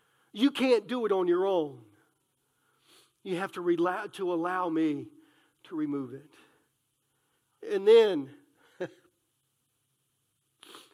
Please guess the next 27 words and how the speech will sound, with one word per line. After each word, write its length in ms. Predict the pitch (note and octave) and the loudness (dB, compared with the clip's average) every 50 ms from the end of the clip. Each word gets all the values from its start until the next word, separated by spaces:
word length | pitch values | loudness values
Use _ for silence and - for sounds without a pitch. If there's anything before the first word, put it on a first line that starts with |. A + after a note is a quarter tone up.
| _ _ _ _ _ _ _ _ _ _ _ | _ _ _ _ _ _ _ _ _ _ _
we 80 | - G#3 | -18 -12
bring 260 | F#3+ A#3+ B3 C4 A#3 | -8 -8 -6 -4 -2
all 160 | A3+ A#3 A3+ | -2 -2 0
this 180 | G#3 G#3 G3 - | 0 -2 -2 -4
stuff 280 | - - A3+ G#3+ - | -6 -6 -6 -6 -6
together, 460 | - G3+ F#3 E3 G3 G3+ F#3+ F3+ F3 E3+ | -8 -10 -8 -6 -6 -4 -2 -2 -2 0
and 80 | E3 | -2
then 100 | F3 E3+ | -2 -4
what 180 | G3+ A3+ A#3 A#3 | -6 -6 -6 -8
was 120 | G#3 F3 | -10 -8
the 80 | F3+ F3+ | -6 -6
next 260 | F3 F#3+ F#3 F3 - | -4 -4 -6 -6 -8
thing 200 | - A3+ G3 F3 | -6 -6 -4 -4
that 160 | E3+ E3 D3+ | -4 -2 -4
he 80 | D#3 E3+ | -4 -6
does? 340 | D3 D3+ C#3+ C#3+ D#3+ - - - - _ _ _ _ _ _ _ _ _ _ _ _ _ _ _ _ _ _ _ _ _ _ _ _ _ _ _ _ _ _ _ _ _ _ _ _ _ _ | -6 -10 -14 -14 -18 -20 -20 -20 -20 _ _ _ _ _ _ _ _ _ _ _ _ _ _ _ _ _ _ _ _ _ _ _ _ _ _ _ _ _ _ _ _ _ _ _ _ _ _
He 80 | - D#4 | -12 -12
pours 360 | D#4 - C#4+ C4 A#3 G3+ E3 | -10 -8 -8 -8 -8 -8 -8
the 80 | G3 F#3 | -8 -8
water 380 | F3 F#3 F#3 F3 F3 E3 D3+ | -6 -6 -6 -6 -8 -10 -12
out. 320 | D3 D#3 D#3 - - - - - - - - _ _ _ _ _ _ _ _ _ _ _ _ _ _ _ _ _ _ _ _ _ _ _ _ _ _ _ _ _ _ _ | -14 -18 -20 -20 -20 -20 -20 -20 -20 -20 -20 _ _ _ _ _ _ _ _ _ _ _ _ _ _ _ _ _ _ _ _ _ _ _ _ _ _ _ _ _ _ _
And 80 | F4 E4 | -8 -8
the 60 | C4 | -8
water 360 | A#3 A#3+ C#4 D4+ D4 C#4 A3+ | -8 -8 -8 -8 -6 -8 -10
turns 440 | A3 - - C4 D4 B3+ B3 - - | -12 -12 -14 -12 -12 -12 -14 -16 -16
to 80 | - | -18
blood. 560 | D#4 D4 D#4 E4+ G4 F#4+ E4+ D4+ B3+ F#3 G#3 | -14 -12 -8 -8 -8 -8 -8 -10 -12 -16 -20